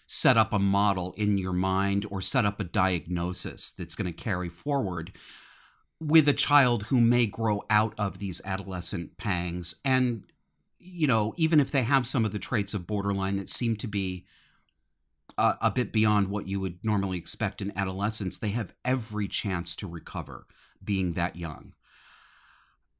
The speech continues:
Uh, and the other reason is, well, <clears throat> so that's why you're not supposed to diagnose, uh, kids and adolescents with borderline personality disorder or,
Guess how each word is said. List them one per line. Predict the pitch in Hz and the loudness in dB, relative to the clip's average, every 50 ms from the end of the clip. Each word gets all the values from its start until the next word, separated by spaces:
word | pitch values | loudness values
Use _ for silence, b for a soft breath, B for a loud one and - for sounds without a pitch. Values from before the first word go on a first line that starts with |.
| _ - | _ -12
Uh, | - - _ _ _ | -12 -12 _ _ _
and | - 180 190 | 4 6 6
the | 190 196 | 8 6
other | 220 220 262 226 | 6 6 4 4
reason | 175 147 139 131 - 139 120 117 117 - - | 6 6 6 4 4 2 2 2 0 -2 0
is, | 127 120 113 110 110 104 - - - - _ _ _ _ _ _ _ _ _ _ _ _ _ _ _ _ _ _ _ _ _ _ _ _ _ _ _ _ _ _ _ _ _ _ _ _ _ _ _ - | 2 2 4 4 4 4 2 2 0 -2 _ _ _ _ _ _ _ _ _ _ _ _ _ _ _ _ _ _ _ _ _ _ _ _ _ _ _ _ _ _ _ _ _ _ _ _ _ _ _ 4
well, | 160 190 180 165 175 170 B B B B B B B | 8 8 10 8 8 4 B B B B B B B
<clears throat> | B B B _ _ _ | B B B _ _ _
so | - - 202 | -2 0 2
that's | 202 247 254 254 262 | 2 2 2 4 4
why | 240 226 | 4 4
you're | 180 156 135 | 6 6 6
not | 127 127 120 - | 4 4 4 2
supposed | - 123 - - 120 113 - - | 0 -4 -2 0 0 0 0 -2
to | - 107 | -4 -4
diagnose, | - 104 92 95 90 85 92 90 90 87 87 - - - - - - _ _ _ _ _ _ _ - | -2 -2 -2 -2 -4 -4 -4 -4 -4 -2 0 0 0 -2 -2 -8 -16 _ _ _ _ _ _ _ -4
uh, | 110 101 95 90 85 82 - - _ _ _ _ - - _ _ _ _ _ _ _ _ _ | -2 -2 -2 -2 -4 -8 -14 -20 _ _ _ _ -20 -20 _ _ _ _ _ _ _ _ _
kids | - - 135 107 - | -2 0 0 2 2
and | 107 104 | 2 2
adolescents | 98 95 98 92 95 95 - - 104 - - | 2 0 0 -2 -2 -4 -2 -4 -6 -6 -6
with | 107 87 - | -8 -8 -6
borderline | 95 90 90 92 90 87 87 | -6 -6 -4 -4 -4 -4 -4
personality | - - 98 87 - - 87 82 82 82 87 87 | -4 -6 -8 -6 -4 -4 -4 -4 -6 -8 -8 -8
disorder | 78 90 87 - 104 90 90 107 110 107 | -8 -10 -8 -8 -8 -4 -2 0 0 0
or, | - 127 127 127 131 | 0 2 2 2 2